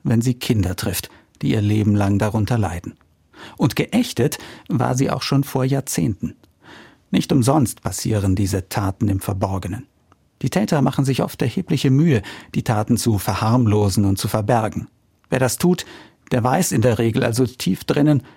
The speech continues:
dass es grundfalsch und geächtet ist, was er da tut. Der Nebel, der diese vermeintlichen Brüder umwabert, ist darum kein Naturereignis.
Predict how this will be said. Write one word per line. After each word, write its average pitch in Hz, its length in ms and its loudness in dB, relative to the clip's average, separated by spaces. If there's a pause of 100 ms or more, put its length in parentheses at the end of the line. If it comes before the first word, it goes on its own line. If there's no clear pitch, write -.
(120)
dass - 180 -4
es 123 220 -4
grundfalsch 131 720 0
und 160 200 -2
geächtet - 580 -8
ist, - 300 -10 (220)
was 90 200 -4
er 90 80 -4
da 87 120 -6
tut. - 340 -8 (1700)
Der 123 80 2
Nebel, 131 420 4
der 104 140 2
diese 101 440 0
vermeintlichen 110 680 0
Brüder 139 500 2
umwabert, 113 580 2
ist - 180 -4
darum 113 300 2
kein 110 200 0
Naturereignis. - 960 -4